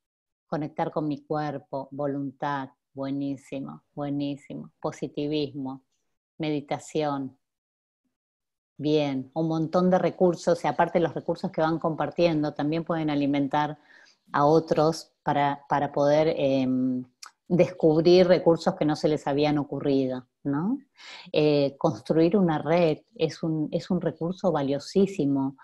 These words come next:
conocer cuál es mi red, en quién me puedo apoyar. Inclusive cuando tenga miedo y me quede atrapado en el miedo, eh,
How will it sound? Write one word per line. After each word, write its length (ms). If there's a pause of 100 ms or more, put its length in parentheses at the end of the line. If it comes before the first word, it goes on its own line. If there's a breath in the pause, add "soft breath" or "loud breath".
(220 loud breath)
conocer 600
cuál 200
es 120
mi 160
red, 360
en 160
quién 200
me 120
puedo 260
apoyar. 720 (800)
Inclusive 520
cuando 360
tenga 320
miedo 360
y 80
me 160
quede 160
atrapado 540
en 100
el 220
miedo, 580 (500 soft breath)
eh, 640